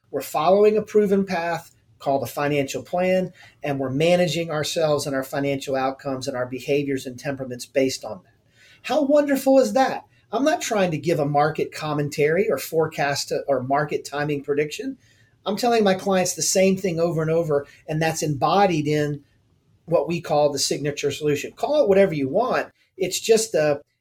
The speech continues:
it's the track. It's the track you're gonna run on. Call it a broken record if you have to. That's what makes the client feel more and more comfortable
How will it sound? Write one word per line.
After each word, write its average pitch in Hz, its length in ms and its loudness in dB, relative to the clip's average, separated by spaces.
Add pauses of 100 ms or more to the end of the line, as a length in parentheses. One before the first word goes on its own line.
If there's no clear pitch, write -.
it's - 160 -6
the 147 120 -8
track. 151 520 -2
It's 156 180 -6
the 135 100 -6
track 233 440 0
you're 233 100 2
gonna 220 200 4
run 170 280 0
on. 165 380 -4 (240)
Call 170 280 4
it 147 60 4
a 120 40 2
broken 175 420 4
record 180 420 2
if 131 160 -2
you 139 80 -4
have 180 320 -4
to. 123 380 -6 (340)
That's 247 400 0
what 214 220 4
makes 190 280 0
the - 80 -8
client 156 440 -4
feel 151 200 -2
more 147 220 0
and 143 100 -2
more 135 180 -4
comfortable 139 680 -8